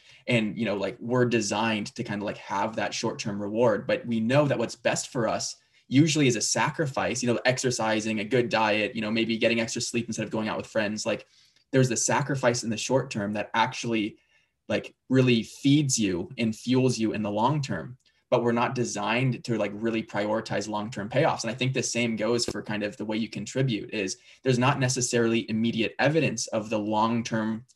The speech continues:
kind of contribution that you're making because the progress is so slow. But, you know, kind of understanding, and maybe that's how you bring it back to the present in the short term, is understanding that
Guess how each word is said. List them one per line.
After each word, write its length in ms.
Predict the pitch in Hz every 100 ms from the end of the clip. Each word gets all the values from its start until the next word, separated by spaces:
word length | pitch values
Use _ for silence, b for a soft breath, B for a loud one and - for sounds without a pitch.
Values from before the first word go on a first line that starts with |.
| b b
kind 160 | 113 110
of 120 | 98
contribution 640 | - 107 117 104 131 - 139
that 120 | -
you're 100 | 143
making 340 | 143 156 190
because 340 | 131 120 110 107
the 60 |
progress 480 | 104 104 107 117 120 104
is 200 | 104 -
so 120 | 98
slow. 500 | - 117 110 90 - b b b -
But, 180 | 110
you 60 | 120
know, 120 | 107
kind 280 | - 127 120
of 100 | 107 123
understanding, 920 | 135 127 120 - 120 135 104 95 131
and 120 | 120
maybe 160 | 113 113
that's 160 | 107
how 80 | 117
you 80 | 107
bring 180 | 110 110
it 80 |
back 160 | 135 131
to 80 | -
the 60 | 98
present 380 | - 98 98
in 40 | 107
the 80 | 104
short 240 | 139 135
term, 140 | 107
is 120 | 101 -
understanding 680 | 147 143 135 131 127 113 110
that 240 | 95 -